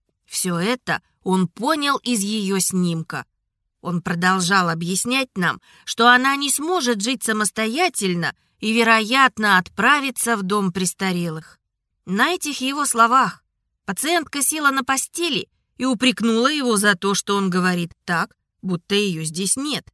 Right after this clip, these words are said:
«Я прямо здесь, у вас под носом, слушаю все, что вы говорите, поэтому будьте добры обращаться ко мне напрямую». Вчера я смогла пошевелить левой рукой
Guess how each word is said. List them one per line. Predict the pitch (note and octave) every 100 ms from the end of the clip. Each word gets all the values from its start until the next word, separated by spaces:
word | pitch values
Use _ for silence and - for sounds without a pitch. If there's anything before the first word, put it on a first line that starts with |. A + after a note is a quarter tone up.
| _ _ _ _
«Я | - F#3 A#3 B3+
прямо | A#3+ C4+ C4 B3+
здесь, | A3 F#3 A#3+ A#3 - - _ _ -
у | F#3 G#3+
вас | B3+ D4+
под | - C4 A#3+
носом, | C4+ B3+ - D#3 - _ _ -
слушаю | - D#4 D#4+ C#4 C#4
все, | - D4+ E4
что | - A#3+
вы | A3
говорите, | G3 G#3+ G#3+ F#3 - D3+ - _ _ _
поэтому | F3 F3+ F3 F3+ F#3+
будьте | F3 C#4+ F#4+ - G#3+
добры | G3+ F#3 G#3+
обращаться | A3+ F3+ F#3 F#3 - D4+ - G3
ко | F3 F#3
мне | F#3 B3+
напрямую». | D#4+ G#3+ G3 F#3 F3 F3 D#3+ - _ _ _ _ _ _
Вчера | - - G#3+ A3+
я | A#3 A3
смогла | G#3+ A3 G3+ A3
пошевелить | G#3+ G3+ G#3 G#3 G#3 A3+ G3 -
левой | G3+ G#3+ F#3 F#3+
рукой | F3+ F3 B3+ A#3